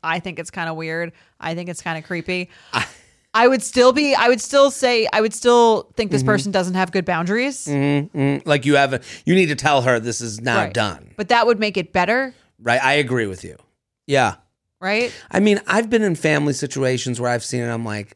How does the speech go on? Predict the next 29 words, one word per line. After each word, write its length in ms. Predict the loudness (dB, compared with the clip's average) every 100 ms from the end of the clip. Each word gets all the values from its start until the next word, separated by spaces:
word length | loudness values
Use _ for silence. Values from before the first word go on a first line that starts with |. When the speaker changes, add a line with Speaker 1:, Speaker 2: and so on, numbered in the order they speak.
| _ -10
Speaker 2:
"Uh-oh." 1200 | -10 -12 _ -14 -14 -14 -16 -16 -18 -16 -18 -18 _ _ _ -4
Speaker 1:
Was 180 | -2 0
the 100 | 0
person, 400 | 2 2 0 -2
like, 180 | -2 -6 _ -6
being 260 | -4 -4
self-aware 600 | -4 -4 -4 -6 -6 -6
about 280 | -4 -4 -4
what's 200 | -8 -10
going 260 | -10 -10 -8
on? 340 | -8 -10 -12 _
Speaker 2:
Yeah. 720 | -10 -2 2 6 6 4 0 -10 _ _ _ _ _
Speaker 1:
Okay. 280 | -8 -6 -10
Speaker 2:
But 400 | -16 -20 -4 0
even 300 | 0 0 0
still, 280 | -2 2 4
you 100 | 4
gotta 160 | 4 2
go, 160 | 2 0
"This 180 | 0
is 160 | -4 -2
the 100 | 0
rest 240 | 0 0 -2
of 60 | -2
my 100 | 0
life, 300 | 0 0 -2
maybe." 420 | -6 -6 -6 -8 _ _ _
Speaker 1:
<laughs> 80 | -16 -14 -18 -16 -16 _ _ _
Speaker 2:
Right? 380 | -2 0 2